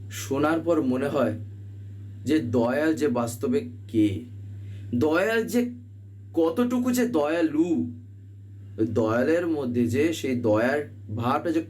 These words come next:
কতটা আছে, তাই না? একবার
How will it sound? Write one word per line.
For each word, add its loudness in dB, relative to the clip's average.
কতটা 2
আছে, -8
তাই 2
না? 2
একবার 2